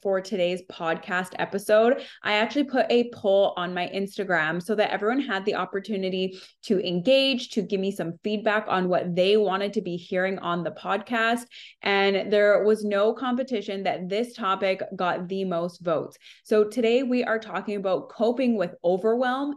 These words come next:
and anxiety. And this is something that we all transition through, and we don't always have the guidance on how to navigate these feelings. And sometimes it is really difficult to zoom out in these moments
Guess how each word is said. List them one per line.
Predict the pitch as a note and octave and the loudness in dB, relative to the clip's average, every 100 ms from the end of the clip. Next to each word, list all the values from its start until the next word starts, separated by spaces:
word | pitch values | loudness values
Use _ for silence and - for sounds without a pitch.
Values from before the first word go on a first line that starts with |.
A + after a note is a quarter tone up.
| - | -10
and | F#3 F3+ | -10 -6
anxiety. | F#3 F3+ D3+ D#3 E3 D3+ C3 - | -4 -4 -4 -2 0 -2 -4 -2
And | F#3 F#3 - - - - | -2 -2 -6 -18 -20 0
this | B3+ C#4 | 0 2
is | F#4 | -2
something | C#4 A3+ B3 B3+ B3 A#3+ F#3+ | 0 0 2 4 2 2 0
that | F3+ F#3+ | 0 0
we | F#3 - | -2 -2
all | D#3 F3 | 0 0
transition | F3+ F3+ E3+ E3+ D3+ F#3+ G3 | -2 -6 -4 -4 -4 -4 -4
through, | F#3+ G#3+ G#3+ A3+ - | -2 2 4 4 2
and | F3+ F#3 F#3 F#3+ - _ - | 0 0 0 -2 -8 _ -2
we | A3 | 0
don't | G#3+ A3+ D#4 - | 2 2 0 -2
always | G3 G3+ A3 A3 | 0 2 2 -2
have | - G3 F#3+ F#3+ F#3 - - - | -6 -2 0 0 -4 -8 -14 -10
the | F3+ F3+ | -6 -6
guidance | F3+ E3 F3 B3 F3 D#3 - | -4 0 2 4 4 0 -4
on | F3 F#3 | -4 -4
how | - F#3 G3+ A#3+ A#3+ | -2 2 4 4 2
to | A#3 | 0
navigate | F#3 E3+ F#3 G3+ G3+ - | -2 -2 0 0 0 -2
these | G3 - - | -4 -6 -6
feelings. | F3 G#3 F3+ D#3 E3+ - | -2 0 0 -2 -4 -4
And | F3+ F3+ F#3 F3+ - - _ | -2 0 -2 -4 -12 -20 _
sometimes | A3 A3+ B3+ A#3 A3+ A3+ A3+ | 0 0 0 -4 -2 -2 0
it | G3 | 2
is | A#3 G3 | 2 0
really | F3+ F#3 G#3 G#3 | -4 -2 0 -2
difficult | F3+ E3+ G#3+ G#3 F#3+ - - | -2 -4 -4 -4 -2 -2 -2
to | F#3+ | -4
zoom | F3+ F#3+ A3 A3 A3 | 0 0 2 0 0
out | G3 F#3+ - | -2 -2 -4
in | G#3 | -6
these | G3 F3+ F3+ | -4 -6 -4
moments | E3+ F#3+ C#4+ G3 D#3+ A3+ A#3 | -2 2 2 2 0 -4 -6